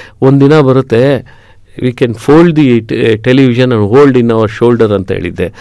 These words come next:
ಅವರೆಲ್ಲ ನಕ್ಬಿಟ್ಟಿದ್ರು. ಯಾಕೆಂದ್ರೆ ಆ ಪ್ರಿಂಟೆಡ್ ಸರ್ಕ್ಯೂಟ್ಸ್ ಬೋರ್ಡ್ಸ್ ಅವೆಲ್ಲ ಇವೆಲ್ಲ ಮಾಡೋಕ್ಕಾಗತ್ತಾ, ಈ ಇದೆಲ್ಲ ಆಗುತ್ತಾ, ಏನು ಈ ಟೆಲಿವಿಷನ್ ಬೇಕಾಗಿರೋದು,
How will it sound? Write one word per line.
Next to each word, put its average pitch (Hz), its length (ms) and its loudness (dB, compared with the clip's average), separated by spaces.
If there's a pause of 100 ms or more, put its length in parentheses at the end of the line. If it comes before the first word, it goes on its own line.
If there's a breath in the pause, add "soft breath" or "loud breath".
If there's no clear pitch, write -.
(220 loud breath)
ಅವರೆಲ್ಲ 185 260 2
ನಕ್ಬಿಟ್ಟಿದ್ರು. 127 840 -2 (420 soft breath)
ಯಾಕೆಂದ್ರೆ 175 640 0 (320 loud breath)
ಆ 135 100 -6
ಪ್ರಿಂಟೆಡ್ 170 460 0
ಸರ್ಕ್ಯೂಟ್ಸ್ 151 500 -4
ಬೋರ್ಡ್ಸ್ 143 300 -4
ಅವೆಲ್ಲ 135 460 0
ಇವೆಲ್ಲ 127 320 -2
ಮಾಡೋಕ್ಕಾಗತ್ತಾ, 110 880 -4 (460 loud breath)
ಈ 127 220 0 (100)
ಇದೆಲ್ಲ 135 340 0 (360)
ಆಗುತ್ತಾ, 110 640 -4
ಏನು 101 500 -4 (340 loud breath)
ಈ 101 120 0
ಟೆಲಿವಿಷನ್ 110 500 2
ಬೇಕಾಗಿರೋದು, 98 800 -2